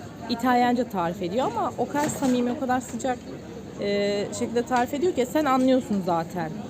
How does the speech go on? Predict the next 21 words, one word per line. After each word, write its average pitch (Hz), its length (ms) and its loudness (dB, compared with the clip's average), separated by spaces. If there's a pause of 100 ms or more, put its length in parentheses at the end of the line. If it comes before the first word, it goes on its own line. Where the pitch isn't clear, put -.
(1000)
Vücut 254 300 0
dilleri 277 340 4
bizim 240 300 2
gibi 180 180 0
yani 170 260 2
çok 226 240 -2
ellerini, 185 560 2
kollarını, 180 380 0
vücut 202 280 -4
dillerini 208 260 0
çok 214 220 -6
kullanıyorlar. 170 560 -2 (1080)
O 208 60 2
yüzden 226 220 2
bir 226 80 -2
iletişimde 214 480 2
hiçbir 202 200 -4
problem 160 560 -2
yok. 185 140 -2 (2000)
Yani 320 400 2
bence 320 720 2